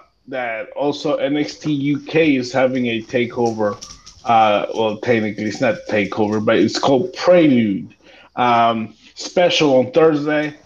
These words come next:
uh, streaming live on Peacock at three P M Eastern. Uh, in it, we will see Walter, if he successfully,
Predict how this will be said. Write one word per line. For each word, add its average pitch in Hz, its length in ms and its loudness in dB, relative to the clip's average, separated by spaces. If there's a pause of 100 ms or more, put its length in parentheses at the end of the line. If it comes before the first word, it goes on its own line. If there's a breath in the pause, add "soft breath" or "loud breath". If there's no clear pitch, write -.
(260 soft breath)
uh, 117 380 -2
streaming 151 440 2
live 131 340 2
on 113 120 -2
Peacock 139 600 0
at - 140 -6
three 151 260 4
P 135 280 -2
M 117 220 -2
Eastern. 143 640 -2 (380 soft breath)
Uh, 110 500 -2
in 156 220 2
it, 147 180 0
we 143 100 4
will 143 200 4
see 151 480 2
Walter, 143 680 2
if 165 260 -2
he 165 180 -6
successfully, 160 960 -2